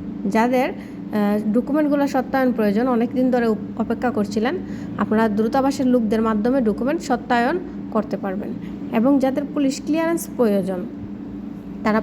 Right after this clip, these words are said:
পুলিশ ক্লিয়ারেন্সের জন্য পত্র নিতে পারবেন। এবার বলছি তারা কোথায় কত তারিখে আসছে। আগামী পঁচিশ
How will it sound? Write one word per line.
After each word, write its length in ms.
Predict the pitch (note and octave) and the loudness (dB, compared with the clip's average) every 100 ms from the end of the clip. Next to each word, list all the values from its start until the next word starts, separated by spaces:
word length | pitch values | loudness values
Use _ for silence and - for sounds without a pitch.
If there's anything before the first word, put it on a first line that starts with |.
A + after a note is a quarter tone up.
| - | 2
পুলিশ 360 | C4 B3 A#3 - | 2 4 2 -2
ক্লিয়ারেন্সের 560 | B3 C4+ C4+ C#4+ D#4+ D4+ | 0 0 2 0 -2 0
জন্য 400 | C4+ A3 A3 D4 - - - - - - - - - - - - | 2 2 2 0 -6 -10 -10 -10 -10 -10 -10 -10 -10 -10 -8 0
পত্র 440 | A#3 A3+ G#3+ C4 - - - | 0 2 -2 -2 -4 -6 0
নিতে 220 | A3 A3 | 2 2
পারবেন। 360 | G#3+ G3 F#3 - - - - - - - - - - - - - | 0 -2 -4 -8 -8 -10 -10 -10 -10 -10 -12 -12 -10 -10 -6 0
এবার 220 | B3+ C#4+ | 2 2
বলছি 340 | C4+ C#4+ - E4 | 2 0 0 -2
তারা 180 | D4+ C#4+ | 0 0
কোথায় 480 | C#4 A#3+ C4 B3+ E4+ - - | 0 0 2 0 -2 -6 -2
কত 140 | A#3+ | -2
তারিখে 340 | A3 A3+ G#3 G3 | 0 0 0 -2
আসছে। 360 | F#3 - G3+ - - - - - - - | -6 -8 -8 -8 -6 -6 -6 -10 -10 -4
আগামী 460 | - B3+ C4 C4 E4+ - - - - - | 0 2 4 2 0 -4 -8 -10 -8 2
পঁচিশ 600 | C4 C4+ - E4+ G4+ - | 2 2 0 0 0 -4